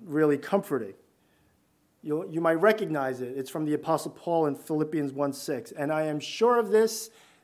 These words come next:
that he who began a good work in you will bring it to completion at the day of Jesus Christ."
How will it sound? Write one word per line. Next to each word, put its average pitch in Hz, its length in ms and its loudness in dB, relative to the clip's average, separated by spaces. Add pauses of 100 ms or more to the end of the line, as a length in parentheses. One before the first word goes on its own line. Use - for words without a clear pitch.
that 131 240 -2
he 226 260 -2
who 180 180 2
began 151 360 0
a 135 60 -6
good 127 240 -6
work 208 260 4
in 196 120 4
you 202 320 4 (240)
will 143 100 0
bring 175 220 8
it 214 140 8
to 175 80 0
completion 214 800 0 (300)
at 147 200 2
the 147 120 0
day 156 520 2
of 147 240 -4
Jesus 127 460 -6
Christ." - 600 -18